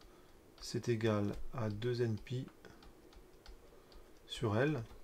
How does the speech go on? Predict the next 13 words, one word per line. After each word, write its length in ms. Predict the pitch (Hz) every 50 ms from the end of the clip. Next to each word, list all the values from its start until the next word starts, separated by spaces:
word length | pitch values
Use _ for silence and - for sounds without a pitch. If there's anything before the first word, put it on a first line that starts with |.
| - - - - - - - - - - - - - -
Je 160 | 107 120 131
mets 180 | 131 135 135
au, 100 | 131 131 -
au 140 | 135 131 120
même 220 | 123 123 120 117
déno-, 300 | 113 120 120 120 117 120
dénominateur 840 | 120 117 113 123 123 120 120 117 113 110 - 120 113 113 110 110
et 100 | 120 117
on, 300 | 110 110 107 110 113 113
ça 140 | - - 113
va 120 | 101 107 107
bien 140 | 113 120
s'arranger. 640 | 113 - 117 107 107 110 107 - 120 120 135 147 165